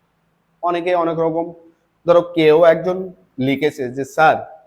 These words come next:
আমি জেনারেল ডিস্ট্রিক্ট, আমার স্কোর আছে নাইনটি সেভেন, আমি কি সিলেকশন পেতে পারি?"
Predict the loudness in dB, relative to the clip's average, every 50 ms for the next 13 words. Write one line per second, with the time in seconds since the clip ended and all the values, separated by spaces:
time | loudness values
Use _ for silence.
0 | _ _ _ _ _ _ _ _ _ _ _ _ _ _ _ _ _ _ _ -6
1 | -6 -6 -4 -2 -2 -2 0 0 0 0 0 0 0 -2 -2 -6 -10 -10 -10 -12
2 | _ _ _ _ _ _ _ _ _ _ _ _ _ _ _ _ _ _ _ _
3 | _ _ _ -2 -2 0 2 0 0 0 -2 -2 -4 -6 -6 -4 -2 -2 -2 -4
4 | -6 -6 -6 -6 -6 -6 -8 -8 -10 -10 -12 -12 -14 -16 -16 -16 -18 -16 -14 -14
5 | -12 -10 -10 -12 -12 -8 -8 -8 -8 -6 -6 -6 -6 -6 -8 -8 -8 -8 -8 -6
6 | -8 -10 -10